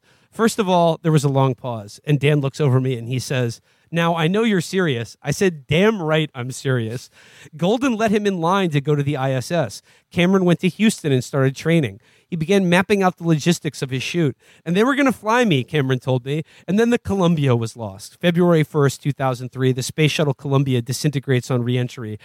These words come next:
taking with it seven souls. Cameron went to their memorial service,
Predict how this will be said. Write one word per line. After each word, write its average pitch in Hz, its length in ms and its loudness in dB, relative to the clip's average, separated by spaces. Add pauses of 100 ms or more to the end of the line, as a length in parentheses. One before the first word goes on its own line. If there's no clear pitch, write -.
(220)
taking 165 280 0
with 143 140 4
it 139 140 -2
seven 139 340 -2
souls. 113 460 -6
Cameron 160 360 0
went 143 140 0
to - 80 -8
their 139 140 0
memorial 135 580 2
service, 107 460 -6